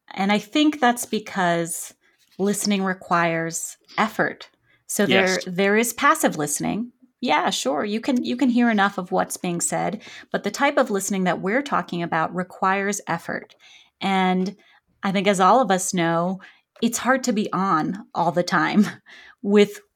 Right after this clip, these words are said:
Speaker 1: whatever you're working on, in this case, listening. It is going to be hard to practice that for your entire day.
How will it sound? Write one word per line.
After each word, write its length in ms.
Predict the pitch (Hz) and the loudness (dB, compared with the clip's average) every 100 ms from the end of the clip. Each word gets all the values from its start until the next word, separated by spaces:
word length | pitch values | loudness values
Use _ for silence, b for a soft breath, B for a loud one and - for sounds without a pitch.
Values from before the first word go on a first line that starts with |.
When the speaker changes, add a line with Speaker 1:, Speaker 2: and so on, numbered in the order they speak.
| _ | _
Speaker 1:
whatever 540 | 180 185 202 226 214 | -6 2 4 6 4
you're 200 | 190 160 | 2 2
working 420 | 151 156 - 147 135 | 0 -2 -2 -4 -2
on, 240 | 67 - | 0 -2
in 160 | - 175 | 0 -2
this 180 | 170 | -2
case, 340 | - 185 175 - | -4 -4 -4 -4
listening. 480 | 185 - 170 - - | -4 -4 -6 -6 -6
It 120 | 208 | -2
is 200 | 277 320 | -2 -2
going 240 | - 185 160 | -2 -2 -2
to 60 | |
be 140 | - 165 | -2 -4
hard 420 | 165 156 156 - | -2 -2 -4 -8
to 100 | 190 | -10
practice 520 | - 151 - 165 - | -2 -2 -2 -6 -4
that 340 | 156 151 - _ _ | -2 -2 -4 _ _
for 540 | - 175 160 156 175 _ - | -6 -2 0 -2 -6 _ -4
your 180 | 180 175 | 0 2
entire 500 | 175 - 165 160 151 | 2 0 -2 -2 -2
day. 440 | 151 143 - | -2 -2 -4